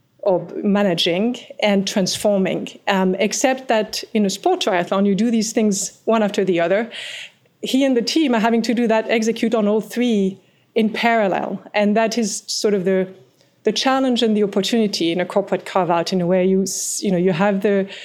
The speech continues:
you bring an incredibly talented management team. They are focused a hundred percent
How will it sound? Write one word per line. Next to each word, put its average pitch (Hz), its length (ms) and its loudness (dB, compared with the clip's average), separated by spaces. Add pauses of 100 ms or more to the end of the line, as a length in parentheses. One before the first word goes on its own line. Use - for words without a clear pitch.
(520)
you 196 120 -4
bring 220 280 2
an 220 80 2
incredibly 220 480 0
talented 202 440 0
management 185 480 0
team. 180 500 0 (400)
They 214 640 0
are 196 540 2
focused 220 720 0
a 202 40 0
hundred 208 400 0
percent 190 580 -4